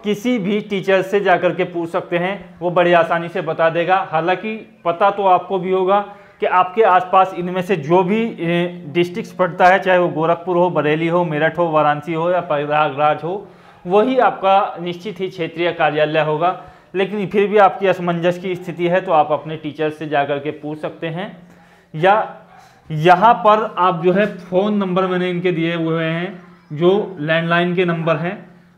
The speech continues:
प्रयागराज का अलग है, मेरठ का ये है और वाराणसी का अलग है और बरेली का अलग है और गोरखपुर का अलग है।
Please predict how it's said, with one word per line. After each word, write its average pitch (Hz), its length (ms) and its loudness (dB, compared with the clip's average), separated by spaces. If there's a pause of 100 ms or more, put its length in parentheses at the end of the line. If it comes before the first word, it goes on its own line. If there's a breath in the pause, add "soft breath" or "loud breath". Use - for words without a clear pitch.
(100)
प्रयागराज 175 640 2
का 185 120 0
अलग 175 280 2
है, 196 220 -2 (160)
मेरठ 165 400 -2
का 190 100 2
ये 170 220 2
है 196 240 -2 (380)
और 165 120 -2
वाराणसी 170 560 0
का 180 120 2
अलग 165 260 0
है 185 240 2
और 156 140 -4
बरेली 165 440 -2
का 170 100 0
अलग 156 220 0
है 185 120 2
और 180 80 0
गोरखपुर 151 440 -4
का 165 120 -2
अलग 139 220 -4
है। 113 140 -16